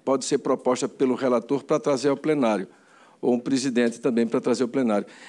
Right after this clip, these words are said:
Então, eu queria que Vossa Excelência esclarecesse por que questão de ordem e por que não outra forma, porque eu estou sem entender por que uma questão de ordem. Tem algum projeto,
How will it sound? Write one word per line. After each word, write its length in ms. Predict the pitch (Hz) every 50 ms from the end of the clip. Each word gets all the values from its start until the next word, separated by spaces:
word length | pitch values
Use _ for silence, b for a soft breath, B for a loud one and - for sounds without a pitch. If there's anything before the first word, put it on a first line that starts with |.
| B -
Então, 180 | - 120 - 151
eu 40 | 151
queria 200 | - 160 170 165
que 100 | - 143
Vossa 200 | 156 160 151 -
Excelência 400 | 165 147 151 151 - 165 - - - - b b b b b b b b b - - _ _ _ _ _
esclarecesse 760 | - 147 - - - 170 165 156 143 - - 165 160 - 165
por 260 | - - 165 160 156
que 160 | - - 147 131
questão 400 | - 147 135 123 - 139 131 127
de 80 | 123
ordem 280 | 131 143 147 143 160 165
e 20 |
por 200 | 160 - 160 135
que 120 | - 156 151
não 160 | 156 143 139
outra 280 | 143 147 143 - 151
forma, 440 | 143 - 147 - 120 117 110 113 104
porque 260 | 101 - - - -
eu 40 | 131
estou 160 | 127 - 139
sem 240 | 127 - 156 143 131 B B B B B B B B B -
entender 380 | 127 135 131 151 143 139 160
por 260 | 160 160 214 196 160 -
que 120 | - 214
uma 120 | 202 190
questão 320 | - - 151 135 - 139 127
de 80 | 117
ordem. 220 | 113 104 104 110 107
Tem 140 | - 180 170
algum 200 | 160 147 156 147
projeto, 540 | 147 147 135 123 113 131 123 117 - -